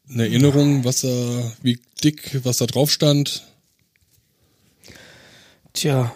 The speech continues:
Speaker 2: ich hätte jetzt
Speaker 1: Nee,
Speaker 2: gesagt,
Speaker 1: okay.
Speaker 2: achtzehn, ach, nee, nee, nee,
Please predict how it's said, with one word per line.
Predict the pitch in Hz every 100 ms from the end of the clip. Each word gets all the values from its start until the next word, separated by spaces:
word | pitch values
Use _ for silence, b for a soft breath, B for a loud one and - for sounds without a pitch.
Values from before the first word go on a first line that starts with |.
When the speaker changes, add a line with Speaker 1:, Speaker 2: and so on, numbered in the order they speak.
| -
Speaker 2:
ich | -
hätte | 143
jetzt | 139 131
Speaker 1:
Nee, | 117
Speaker 2:
gesagt, | 127 143 -
Speaker 1:
okay. | -
Speaker 2:
achtzehn, | - 139 - 156
ach, | 135
nee, | 147 147 147 135 - 147
nee, | 135 127 117 _ -
nee, | 180 151 143